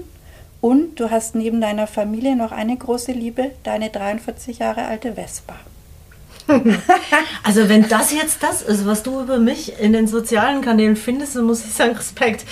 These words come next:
Speaker 2: Also dann habe ich mich da gut präsentiert. <laughs> Nein, also ich kann, äh, pff, ich kann das eigentlich alles unterschreiben. Also es gibt da jetzt nichts, was irgendwie, wo ich sagen würde, das wäre jetzt komplett falsch.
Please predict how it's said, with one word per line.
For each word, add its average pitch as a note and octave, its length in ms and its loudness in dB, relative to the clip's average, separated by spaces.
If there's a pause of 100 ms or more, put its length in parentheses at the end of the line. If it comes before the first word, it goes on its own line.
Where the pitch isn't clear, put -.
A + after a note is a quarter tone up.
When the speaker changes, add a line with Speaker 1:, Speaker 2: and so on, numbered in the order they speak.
(260)
Speaker 2:
Also G3 160 2
dann A3+ 200 4
habe G#3+ 120 6
ich A#3 80 -2
mich A#3+ 160 -2
da A#3 120 2
gut A#3 280 -4
präsentiert. B3+ 720 0 (640)
<laughs> - 720 -4
Nein, A3+ 260 4
also F#3+ 180 0
ich G3+ 200 -2
kann, G#3+ 220 2
äh, F#3+ 240 2
pff, F#3+ 100 -12 (1040)
ich - 120 -14
kann D#3+ 180 -6
das G#3 120 -4
eigentlich F3+ 360 -4
alles F3+ 240 -6
unterschreiben. E3 800 -8
Also D#3 220 -10
es - 120 -10
gibt - 220 -10
da G3 100 -4
jetzt F3+ 280 -6
nichts, G3 260 -4
was G#3+ 160 -10
irgendwie, G3 380 -4
wo F#3 60 -6
ich F#3+ 120 -8
sagen F#3 300 -2
würde, G3 180 -2
das F#3 240 -12
wäre F#3 220 -6
jetzt F#3 340 -8
komplett G3 400 -6
falsch. - 480 -10